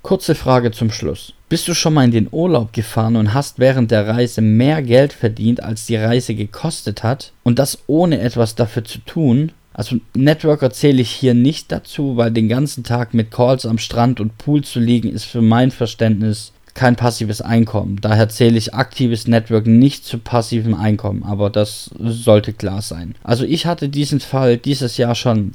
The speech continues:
zweimal, dass ich im Urlaub war und ja, hinterher passiv mehr Geld verdient habe, als dieser Urlaub mich gekostet hat. Das ist etwas,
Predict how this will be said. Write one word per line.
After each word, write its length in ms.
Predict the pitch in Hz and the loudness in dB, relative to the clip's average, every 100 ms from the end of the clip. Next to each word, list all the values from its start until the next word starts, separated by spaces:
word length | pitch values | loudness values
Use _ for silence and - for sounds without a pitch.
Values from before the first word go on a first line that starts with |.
| - | -12
zweimal, 720 | - - 117 135 139 127 127 | -12 -4 2 4 4 2 0
dass 220 | 117 110 | -2 -4
ich 400 | 92 131 - - | -4 -6 -8 -12
im 260 | 107 98 78 - | -8 -8 -8 -4
Urlaub 440 | 131 139 123 120 | 4 6 6 4
war 400 | 120 117 117 110 | 2 2 2 0
und 440 | 110 113 110 110 - | 0 2 2 -2 -4
ja, 180 | - 143 | 0 2
hinterher 720 | 107 185 185 139 139 135 131 - - | 4 4 4 2 4 2 0 -4 -8
passiv 540 | - 160 - 135 135 | -4 -4 -2 -4 -2
mehr 260 | 127 127 123 | 2 4 4
Geld 240 | 123 113 | 4 2
verdient 420 | 110 113 110 113 113 | 2 -4 0 0 2
habe, 320 | 110 110 85 | 0 0 -2
als 220 | 104 - | -4 -6
dieser 240 | 117 113 | -6 -4
Urlaub 340 | 92 117 117 104 | -2 0 2 2
mich 240 | 107 107 | 0 -2
gekostet 480 | 104 - 143 - - | -8 -4 -4 -6 -12
hat. 220 | - - - - | -12 -12 -20 -6
Das 320 | 127 127 - | 0 0 0
ist 180 | 156 - | -4 -4
etwas, 600 | 135 139 139 135 131 - | -6 -2 0 0 -2 -12